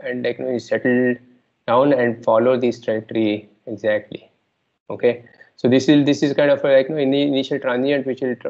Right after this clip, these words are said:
die down, and then it will kind of, kind of, like, you know, very perfectly follow this, uh, trajectory. That's what it means that your error is, is driven to zero for the tracking trajectory. Okay, so any trajectory that you are given which is smooth function of time, differentiable function of time,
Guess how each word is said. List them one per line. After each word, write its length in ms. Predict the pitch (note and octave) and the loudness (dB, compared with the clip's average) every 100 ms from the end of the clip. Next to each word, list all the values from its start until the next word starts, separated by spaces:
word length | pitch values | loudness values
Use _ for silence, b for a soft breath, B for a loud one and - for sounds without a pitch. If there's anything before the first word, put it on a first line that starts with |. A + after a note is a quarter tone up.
| - | -8
die 220 | A#2 A2+ | -6 -4
down, 340 | A#2+ A#2+ A2 A#2 _ _ _ _ A2 | -2 -4 -4 -8 _ _ _ _ -4
and 140 | A2 | 2
then 120 | A#2 | 2
it 100 | A#2 | 2
will 140 | A#2+ A2+ | 0 -2
kind 180 | - - | -4 -6
of, 80 | |
kind 180 | - A#2+ | -8 -8
of, 60 | - - | -8 -10
like, 160 | B2 C3+ | -8 -4
you 100 | C3+ | -2
know, 120 | C3+ | 2
very 220 | A#2+ C#3 | 2 2
perfectly 480 | - B2 C3 C3 B2+ | 2 0 2 0 0
follow 340 | B2+ A2 A#2 A#2 | 2 2 2 0
this, 400 | A2+ A2 - - | -2 -4 -6 -6
uh, 320 | G#2+ G2+ A2 - | -6 -6 -8 -14
trajectory. 280 | - G2+ G#2 | -12 -8 -2
That's 220 | A2 A2+ | -2 0
what 180 | C#3+ B2+ | 2 2
it 140 | B2 A#2 | 0 0
means 280 | A#2 A#2+ A#2 | 2 2 0
that 240 | G#2+ - B B B - | -4 -4 B B B -2
your 140 | A2 | 0
error 240 | - A2+ B2 | 2 4 6
is, 340 | B2 A2+ A#2 | 4 0 -4
is 440 | - A#2 A2 - - - | -6 -6 -6 -10 -14 -10
driven 300 | A2+ G#2+ A2 | -6 -4 -4
to 100 | G#2+ | -6
zero 320 | G2 A2 A2+ A#2 | -4 -2 0 0
for 200 | A#2 G#2+ | -2 -2
the 280 | A2+ D#3 b b _ | -2 -2 b b _
tracking 400 | A2 G#2 A2+ A2+ | -4 -4 -2 -4
trajectory. 540 | A2+ G2+ G#2 - G#2 - _ _ | -4 -10 -12 -12 -14 -14 _ _
Okay, 300 | - C#3 C#3 B B | -2 -2 -2 B B
so 120 | - | -2
any 260 | C3+ C#3+ G3 | 2 6 6
trajectory 400 | F3+ E3+ E3 E3+ | 6 4 4 4
that 200 | D#3 D3 | 4 0
you 100 | D3 | 0
are 100 | C#3 | 0
given 400 | C3 C3+ C3+ C3+ | 0 0 0 -2
which 160 | C3 A#2+ | -6 -6
is 100 | A#2+ | -10
smooth 300 | - C3 C3 | -6 -6 -6
function 320 | A#2+ A#2+ - | -8 -8 -8
of 180 | A#2+ - | -10 -8
time, 340 | G#2+ A2 G#2+ | -4 -2 -2
differentiable 640 | G2+ G#2+ B2 A2+ A#2+ A#2+ A2+ | -4 -4 -4 -2 -2 -2 -4
function 240 | A2+ - | -10 -6
of 160 | A2 - | -6 -4
time, 280 | G#2 C3 | -4 -2